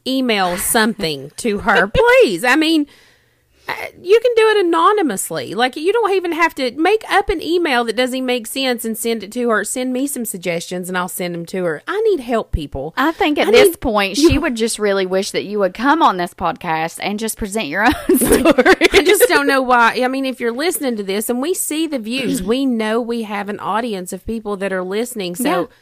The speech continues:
Speaker 1: why are you not helping me? Like, I'm asking you to help me.
Speaker 2: You wanna know
Speaker 1: Email,
Speaker 2: why?
Speaker 1: email something.
Speaker 2: Because you say all the time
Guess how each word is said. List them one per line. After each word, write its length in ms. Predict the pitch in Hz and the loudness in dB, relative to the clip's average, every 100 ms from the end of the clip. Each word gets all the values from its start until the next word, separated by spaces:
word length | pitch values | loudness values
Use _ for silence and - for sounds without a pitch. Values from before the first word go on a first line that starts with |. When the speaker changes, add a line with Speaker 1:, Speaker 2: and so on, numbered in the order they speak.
| _ _ _ - | _ _ _ -4
Speaker 1:
why 200 | 240 294 | 0 2
are 100 | 311 | 0
you 180 | 277 285 | -2 -2
not 240 | 254 226 | -4 -4
helping 380 | 269 285 233 196 | -6 -6 -6 -6
me? 240 | 165 147 | -6 -6
Like, 200 | 196 339 | 0 2
I'm 160 | 330 247 | 2 2
asking 500 | 254 285 523 302 277 | 0 2 0 -2 -2
you 160 | 262 262 | 0 0
to 120 | 240 | 0
help 320 | 233 285 294 | -2 -2 -2
me. 380 | 240 202 165 165 | -2 -4 -4 -6
Speaker 2:
You 140 | 254 320 | 0 4
wanna 180 | 370 320 | 6 6
know 120 | 262 | 6
Speaker 1:
Email, 100 | 214 | 6
Speaker 2:
why? 420 | 196 190 185 220 | 6 6 6 6
Speaker 1:
email 420 | 349 359 339 262 233 | 6 6 6 2 0
something. 580 | - 208 214 165 151 | -2 -2 -2 -6 -6
Speaker 2:
Because 280 | 226 254 262 | -6 -6 -6
you 100 | 320 | -6
say 180 | 320 294 | -4 -2
all 240 | 170 214 214 | 2 2 0
the 120 | 226 | -6
time 600 | 240 180 175 175 185 | -4 -2 0 0 -4